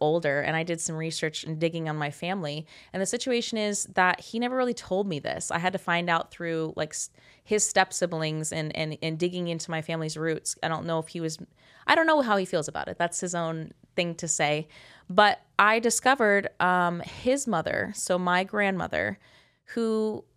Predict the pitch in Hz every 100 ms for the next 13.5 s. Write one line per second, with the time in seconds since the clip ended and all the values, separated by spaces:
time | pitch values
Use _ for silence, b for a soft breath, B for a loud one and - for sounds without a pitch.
0 | _ 135 214 214 214 214 220 - _ _
1 | _ _ 220 214 208 190 - 170 175 160
2 | 156 160 - 151 - 82 175 - 208 202
3 | 196 185 185 185 190 202 196 196 202 202
4 | b b b b b _ - 226 226 214
5 | 202 196 185 185 196 190 185 - 208 226
6 | 220 220 202 - _ - 202 185 180 175
7 | 180 180 - 175 170 170 185 175 - 196
8 | 190 190 190 185 180 175 175 175 170 165
9 | 226 226 220 214 208 208 - 185 175 -
10 | 170 170 175 B B B - 170 160 165
11 | 196 214 214 214 208 202 - 175 170 170
12 | 180 180 175 170 170 165 160 151 147 -
13 | 247 233 226 220